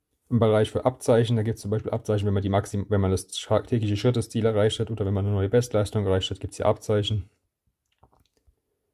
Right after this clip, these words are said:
Und hier sind diese Herausforderungen, die ich eben schon ges-, angesprochen hatte. Wenn dann die Challenge abgeschlossen ist, dann kriegt man diese Auszeichnung. Das ist dann dieses Icon für den Januar, war das hier.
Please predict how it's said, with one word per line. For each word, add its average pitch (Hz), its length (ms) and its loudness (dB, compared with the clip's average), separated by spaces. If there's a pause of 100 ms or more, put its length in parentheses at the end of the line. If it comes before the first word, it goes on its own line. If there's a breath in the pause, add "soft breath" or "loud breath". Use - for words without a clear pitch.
(480)
Und 123 100 2
hier 123 100 8
sind 113 100 4
diese 101 200 0
Herausforderungen, 113 640 2
die 107 60 -2
ich 104 80 -10
eben 117 160 0
schon 110 200 -2
ges-, - 140 -8
angesprochen 113 460 0
hatte. 107 300 0 (180)
Wenn 101 120 -2
dann 107 140 0
die 104 100 -8
Challenge 110 320 2
abgeschlossen 120 540 0
ist, 123 180 -4 (220)
dann 107 160 -2
kriegt 104 180 -6
man 104 120 0
diese 98 160 0
Auszeichnung. 113 560 0
Das 104 100 -4
ist - 80 -12
dann 98 60 0
dieses 98 200 -2
Icon 98 280 0
für 101 100 0
den 90 100 0
Januar, 107 360 2
war 104 120 2
das 104 160 -2
hier. 101 280 -2